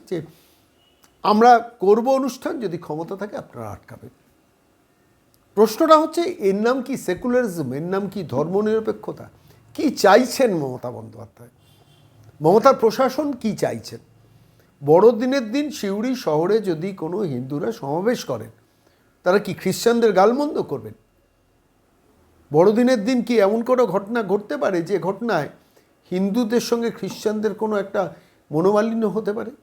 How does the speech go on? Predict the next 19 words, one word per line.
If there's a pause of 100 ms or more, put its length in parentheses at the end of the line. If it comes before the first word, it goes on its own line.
(160)
সেরকম
কি (140)
কোনো, (100)
কোনো
সম্ভাবনা
থাকতে
পারে? (880)
কেন
করলেন
তাহলে? (560)
আসলে
আগ
বাড়িয়ে
আমাদের
দেখানো
যে
আমরা (480)
কতটা
সেকুলার,